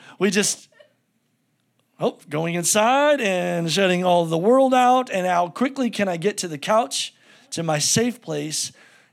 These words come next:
set the temperature just as I like, and set everything up just as comfortable as possible, where I don't have to interact. And then they invented the, the,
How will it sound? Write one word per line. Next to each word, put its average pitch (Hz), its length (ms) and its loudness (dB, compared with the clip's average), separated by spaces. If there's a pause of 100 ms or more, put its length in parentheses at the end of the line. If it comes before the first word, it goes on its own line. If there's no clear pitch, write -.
set - 340 -2
the 233 60 -6
temperature 202 540 -2
just 185 300 -2
as 185 140 -2
I 180 80 2
like, 151 400 -2
and 139 120 -6
set 175 260 0
everything 180 420 -4
up 151 220 0
just 160 320 -8
as 143 120 -10
comfortable 170 720 -10 (440)
as - 100 -14
possible, 165 580 -10 (1040)
where 165 140 -2
I 165 80 2
don't 196 260 -2
have 185 220 -4
to 170 120 -10
interact. 151 600 -6 (760)
And 220 240 0
then 220 160 0
they 220 180 2
invented 214 380 -2
the, 180 240 2 (160)
the, 185 360 4